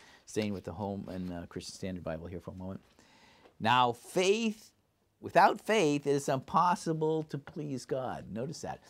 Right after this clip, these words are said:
Without faith, it is impossible to please God. The one who draws near to him must believe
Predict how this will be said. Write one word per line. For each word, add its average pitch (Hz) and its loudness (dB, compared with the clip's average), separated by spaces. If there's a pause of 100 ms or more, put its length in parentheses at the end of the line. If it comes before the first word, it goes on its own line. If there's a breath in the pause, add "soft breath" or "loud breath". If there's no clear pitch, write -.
(240 loud breath)
Without 147 4
faith, 147 2
it 117 -4
is 110 -4
impossible 143 2
to - -8
please 127 -4
God. 95 2
The 101 -4
one 123 -2
who 143 -2
draws 131 -2
near 131 -4
to 131 -8
him 127 -2
must 120 -4
believe 135 0